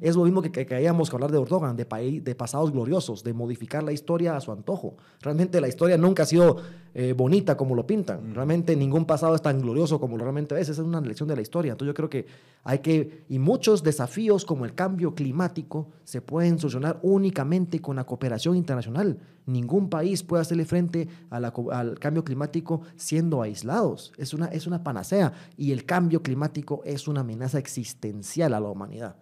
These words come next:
Speaker 1: que tiene que hacerle frente, pero la desinformación, ¿no? A mí me han dicho en Twitter, es que eso, ¿cómo decís que es algo real el cambio climático? Yo,
Speaker 2: Imagínate.
Speaker 1: no, es que es algo que dará a tierra, ¿no? Porque la pandemia fue un reto, pero la, el cambio climático fue, es una amenaza existencial a la
Speaker 2: Claro,
Speaker 1: civilización.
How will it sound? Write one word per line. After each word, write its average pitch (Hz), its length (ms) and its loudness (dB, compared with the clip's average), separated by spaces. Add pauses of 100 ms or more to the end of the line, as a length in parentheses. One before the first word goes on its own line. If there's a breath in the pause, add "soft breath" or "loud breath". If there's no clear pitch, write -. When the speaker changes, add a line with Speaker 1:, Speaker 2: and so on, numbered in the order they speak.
(140)
Speaker 1:
que 120 100 -12
tiene 143 240 -2
que 127 80 -6
hacerle 135 240 -2
frente, 165 360 2 (280 loud breath)
pero 123 160 -2
la 117 60 -2
desinformación, 113 580 -2
¿no? 147 80 2
A 143 40 2
mí 151 100 2
me 151 80 2
han 147 200 2
dicho 135 180 0
en 131 60 2
Twitter, 143 260 0
es 127 120 -2
que 131 60 -4
eso, 127 120 0 (320 loud breath)
¿cómo 160 300 8
decís 139 240 4
que 160 80 2
es 151 60 4
algo 156 200 6
real 143 160 6
el 156 60 4
cambio 151 220 2
climático? 127 440 -2
Yo, 113 280 -2 (220)
Speaker 2:
Imagínate. 90 380 -16 (240)
Speaker 1:
no, 135 180 -2
es 117 80 -4
que - 60 -12
es 110 60 -6
algo 127 180 0
que 113 160 -4
dará 110 220 -4
a 120 100 -8
tierra, 139 260 -2
¿no? 131 180 -4
Porque 117 340 -6
la 107 120 -6
pandemia 143 360 0
fue 160 100 2
un 147 60 2
reto, 165 400 0
pero 113 180 -4
la, 101 580 -6
el 107 120 -10
cambio 143 240 0
climático 127 460 -4
fue, 131 380 -4
es - 420 -6
una 127 220 -4
amenaza 113 420 -6
existencial 113 800 -8
a 98 60 -4
la - 80 -6
Speaker 2:
Claro, - 60 -16
Speaker 1:
civilización. 95 460 -8